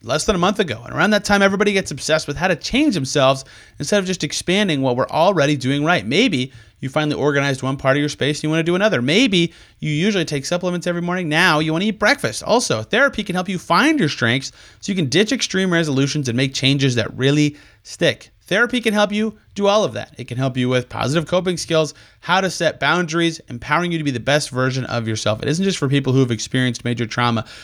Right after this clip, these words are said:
So if you've been thinking of starting therapy, give BetterHelp a try. It's entirely online, designed to be convenient, flexible, and suited to your schedule.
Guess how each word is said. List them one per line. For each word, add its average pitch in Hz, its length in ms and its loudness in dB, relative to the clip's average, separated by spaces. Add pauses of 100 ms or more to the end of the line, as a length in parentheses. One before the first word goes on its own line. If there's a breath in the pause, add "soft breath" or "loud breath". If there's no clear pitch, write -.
(100)
So - 100 -2
if 147 80 0
you've 196 120 2
been 208 100 2
thinking 240 320 2
of 165 100 0
starting 180 320 0
therapy, 147 680 -2 (240 soft breath)
give 220 160 0
BetterHelp 208 360 2
a 147 60 -8
try. 110 220 -2
It's - 160 -14
entirely 135 340 -2
online, 165 280 2
designed 135 200 -2
to 143 40 -4
be 135 100 -4
convenient, 147 480 -4
flexible, 139 340 -2
and 113 100 -6
suited 127 280 -4
to - 120 -8
your 117 60 -2
schedule. 110 500 -2